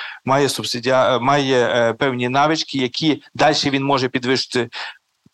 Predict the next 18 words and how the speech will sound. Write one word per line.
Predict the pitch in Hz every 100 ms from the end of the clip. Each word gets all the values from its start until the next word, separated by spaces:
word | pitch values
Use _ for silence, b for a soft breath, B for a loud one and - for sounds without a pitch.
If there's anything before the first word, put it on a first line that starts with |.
| _ -
і |
може | 143 160 185
пізніше | 175 117 120 170 -
перейти, | - 110 113 151
наприклад, | 120 - 117 127 - 113
ті, | - 123 117 107 104
дальше | 120 117 -
особа, | 120 151 131
працюючи, | 120 113 131 120 - 113
е, | - B B
в | - 107 104 117 117 113 110
компаніях, | - 110 113 190 208 190 -
е, | 127 117 107
перейти | 104 117 117 123
на | 113
дуальну | 110 113 110
форму | 104 104 113
осві-, | 120 180 175